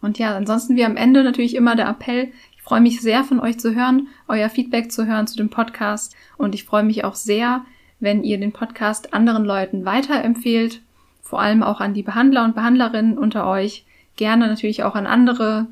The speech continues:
PsychotherapeutInnen oder ÄrztInnen weiterleiten, einfach damit das Thema noch ein bisschen bekannter wird und auch die, ja, verlässliche Infos dazu verbreitet werden und da auch auf einer besseren Basis behandelt wird beispielsweise.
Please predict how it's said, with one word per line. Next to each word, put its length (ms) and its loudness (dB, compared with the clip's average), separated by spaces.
PsychotherapeutInnen 1300 -2
oder 180 -4
ÄrztInnen 500 0
weiterleiten, 840 -2
einfach 220 -2
damit 240 -4
das 100 -6
Thema 260 -4
noch 120 -4
ein 80 -6
bisschen 260 -6
bekannter 540 -2
wird 240 -4
und 220 -4
auch 200 0
die, 440 -6
ja, 320 -8
verlässliche 540 0
Infos 400 4
dazu 260 -4
verbreitet 580 -4
werden 280 -4
und 260 -8
da 140 -4
auch 140 -8
auf 160 -8
einer 80 -4
besseren 420 -4
Basis 640 -4
behandelt 480 2
wird 240 -8
beispielsweise. 840 -12